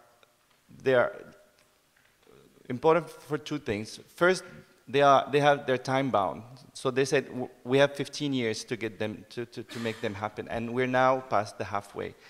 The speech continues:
part. And the second important thing when they defined the S D Gs is they said, "This is not, uh, for one, for governments to, to deliver on. These are not for, uh, uh,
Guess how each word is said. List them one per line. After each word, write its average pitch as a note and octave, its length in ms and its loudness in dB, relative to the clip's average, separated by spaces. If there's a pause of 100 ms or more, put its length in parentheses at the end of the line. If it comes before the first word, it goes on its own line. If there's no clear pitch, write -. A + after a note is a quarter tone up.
(360)
part. - 300 -4 (240)
And A#2 100 -2
the - 60 -2
second E3+ 440 2 (600)
important D3 540 0
thing D3 260 -2
when C3 200 0
they B2+ 100 0
defined C#3+ 420 0
the B2+ 80 -2
S A#2+ 120 -4
D A2 100 -10
Gs A2+ 280 -8
is A2 120 -10
they A2+ 120 -6
said, A2+ 340 -6
"This C3+ 180 -8
is C3+ 140 -6
not, C3+ 360 -2 (360)
uh, - 240 -20
for A2+ 640 2
one, B2 360 2 (240)
for B2 180 -2
governments A2 600 0
to, G2+ 200 -12 (280)
to - 100 -14
deliver G2+ 460 -8
on. F#2+ 200 -6
These A#2 260 -4
are A#2+ 180 -2
not A#2+ 260 0
for, G#2 400 -2 (720)
uh, - 60 -4
uh, G#2+ 580 -2